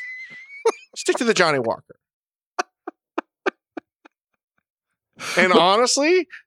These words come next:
Speaker 1: this is actually not that crazy. Depending on who you're visiting. If they're a smoker, they really might like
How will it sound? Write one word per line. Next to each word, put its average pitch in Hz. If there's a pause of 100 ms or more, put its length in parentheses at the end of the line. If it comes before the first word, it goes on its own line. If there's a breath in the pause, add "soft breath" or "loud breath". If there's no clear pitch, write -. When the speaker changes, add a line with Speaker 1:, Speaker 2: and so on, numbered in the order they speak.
Speaker 1:
this 285
is 302
actually 285
not 240
that 233
crazy. 196 (600)
Depending 196
on 170 (300)
who 196
you're 190
visiting. 170 (600)
If 117
they're 127
a 143
smoker, 208
they 127
really 143
might 151
like 143